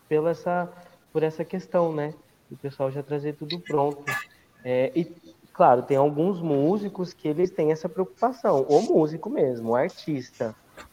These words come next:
de chamar alguém para, é, é, desenhar a luz, fazer a luz, né, é,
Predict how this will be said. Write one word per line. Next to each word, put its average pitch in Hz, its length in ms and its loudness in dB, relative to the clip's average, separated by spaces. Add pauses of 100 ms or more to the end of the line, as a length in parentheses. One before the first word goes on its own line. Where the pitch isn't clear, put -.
(220)
de 131 420 -4 (160)
chamar 135 320 -4
alguém 143 640 0
para, 131 460 -4 (320)
é, 117 300 -6
é, - 20 -4
desenhar 117 540 -4
a - 20 0
luz, 143 540 -2
fazer 117 340 -8
a 156 80 -4
luz, 135 420 -6
né, 123 240 -10 (400)
é, 107 800 -8